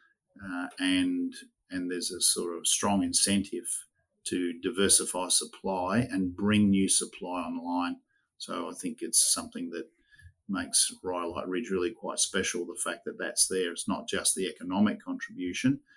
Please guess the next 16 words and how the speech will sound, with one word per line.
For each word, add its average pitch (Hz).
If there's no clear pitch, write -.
it's -
the, 90
it's -
the 87
por-, 110
important 90
role 92
it'll 85
play 92
in 87
the 87
global 92
supply 92
of 87
boron 90
for 90